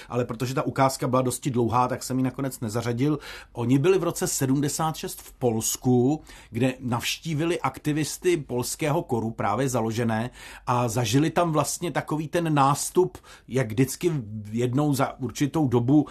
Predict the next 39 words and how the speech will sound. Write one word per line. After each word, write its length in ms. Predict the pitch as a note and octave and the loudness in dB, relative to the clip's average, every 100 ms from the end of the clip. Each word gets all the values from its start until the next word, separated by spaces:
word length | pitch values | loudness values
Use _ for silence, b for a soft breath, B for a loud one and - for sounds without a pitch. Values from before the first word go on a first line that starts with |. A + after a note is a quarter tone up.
| B B | B B
v 120 | - | -4
Polsku 460 | C3 C3 - D#3+ - - | 2 2 2 -2 -2 0
probíhala 460 | B2+ B2 B2+ D#3+ | 0 2 2 2
vlna 200 | C3+ D3 | 4 2
stávek, 440 | D3 C3 A#2 C#3+ C#3+ | 0 2 2 0 -4
tak 140 | C3+ | -2
zrovna 260 | A#2+ B2 C3+ | 0 0 0
v 60 | |
tom 120 | C#3+ | 0
roce 200 | B2+ B2 | -2 0
sedmdesát 580 | C#3 B2 C3 B2+ C3+ C3 | -2 0 0 0 -2 -2
šest 280 | - C3+ - B B B | -4 -8 -10 B B B
to 100 | B2+ | -4
přesně 380 | - B2 - C#3 | -2 -4 0 4
bylo. 280 | B2+ C3 C3+ B B | 6 6 2 B B
A 180 | B2+ A#2+ | 4 4
oni 160 | B2+ C3+ | 6 4
se 140 | E3+ | 4
vlastně 360 | D#3 D3 - E3+ | 4 2 0 0
tedy 180 | E3 D3+ | 2 4
podíleli 720 | C#3 A#2 D#3 D3+ D#3 E3 D3 | 4 4 6 6 6 4 2
na 120 | C3+ | 0
takových 400 | B2+ C#3 D3+ D#3+ | 0 -2 -2 -2
těch 160 | - D#3 | -2 0
prvních 460 | - C3+ D3 E3+ - | 2 2 2 -2 0
kontaktech 680 | C3 A#2+ C3+ - E3+ - B B | 2 2 0 0 -2 -4 B B
mezi 260 | G#2+ - C#3+ | -2 2 2
naší 480 | B2 A#2 - D#3+ - | 2 0 -2 -4 -4
a 80 | B2+ | -4
polskou 460 | A#2 A2 - D#3 | -2 -2 0 -2
opozicí, 640 | C#3 - C#3 C#3 C3 C#3+ C3+ B B | -2 -2 0 2 -2 -6 -6 B B
což 200 | B2+ - | -2 0
se 100 | D3+ | 0
pak 220 | D3 - | 0 -2
ukázalo 520 | B2+ B2 B2+ C3 C3 | 0 4 4 4 2
jako 240 | C3 B2 C3 | 2 0 -4
velice 340 | A#2 B2+ C3+ | -2 -2 -2
důležitý 600 | A2+ B2 A#2+ A#2+ C#3 C3+ | 2 2 2 -2 -6 -2
a 220 | B2 A#2+ | 0 0